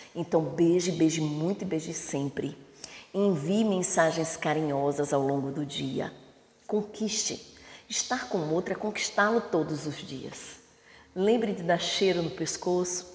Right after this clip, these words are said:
beijo no pescoço, uma espadinha que eu tô ali, né? Dá aquele,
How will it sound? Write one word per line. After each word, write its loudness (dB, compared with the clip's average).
beijo 4
no -4
pescoço, -2
uma -2
espadinha -2
que -2
eu 0
tô -4
ali, 4
né? 6
Dá 4
aquele, 2